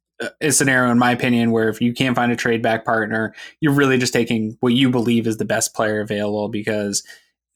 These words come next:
you're gonna run if, into some of these situations where if it is a wide receiver, yeah, maybe he's not participating a ton in the first half of twenty twenty-one, but you've got a good player on your roster versus stretching so deep for a need. Because at least compared to their board here that we're looking at, when you start looking at cornerbacks,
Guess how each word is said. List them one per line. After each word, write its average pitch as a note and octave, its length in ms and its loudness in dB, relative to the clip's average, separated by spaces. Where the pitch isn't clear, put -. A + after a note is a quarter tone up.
you're D#3 240 2
gonna C#3+ 180 4
run C3+ 240 4
if, B2+ 240 -2
into C3+ 320 0
some C#3 140 2
of B2+ 60 2
these B2 140 2
situations B2 560 0
where A#2+ 140 2
if A2+ 100 -2
it A#2+ 80 0
is A#2+ 120 2
a A#2+ 40 2
wide A#2 100 2
receiver, A#2 340 0
yeah, A#2+ 180 2
maybe B2+ 260 2
he's B2 120 0
not A#2 300 -2
participating A2+ 920 -2
a C3 100 0
ton A#2 460 0
in A2+ 80 0
the G#2+ 80 -2
first A2 260 -2
half A2 380 -2
of A2 280 -4
twenty A#2+ 260 0
twenty-one, A2+ 640 0
but A2+ 120 0
you've A#2 180 -2
got C3 200 2
a A#2+ 40 0
good A#2 300 -2
player G#2+ 560 -6
on A#2+ 140 0
your A2 120 0
roster G#2+ 560 0
versus G#2+ 580 -2
stretching A#2 760 -2
so C3 260 -2
deep A#2 300 0
for A#2+ 100 2
a G#2+ 60 0
need. A2+ 320 0
Because B2 240 0
at C3 100 2
least F3 180 2
compared C#3 300 2
to A2+ 60 0
their A#2 280 0
board B2+ 420 0
here A#2 240 2
that A2 160 -2
we're A2+ 180 0
looking A#2+ 260 -2
at, C3+ 240 -2
when A2+ 80 -6
you G#2+ 60 -4
start A#2 240 0
looking A2 200 -4
at G2+ 120 -8
cornerbacks, A2 580 -2